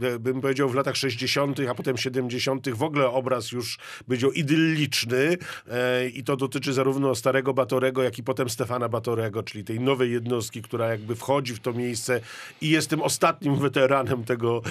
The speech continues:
północnoatlantyckiego szlaku transatlantyckiego. E,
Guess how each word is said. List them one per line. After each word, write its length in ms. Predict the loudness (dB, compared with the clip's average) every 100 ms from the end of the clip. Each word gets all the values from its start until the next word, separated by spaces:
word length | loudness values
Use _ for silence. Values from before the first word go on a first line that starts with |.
| -8
północnoatlantyckiego 1200 | -4 2 2 2 0 0 0 -2 -2 -6 -4 -4
szlaku 380 | -2 -2 -2 -4
transatlantyckiego. 1160 | -4 -4 -4 -6 -6 -8 -10 -8 -6 -4 -4 -4 -8 -14 -14 0
E, 220 | 2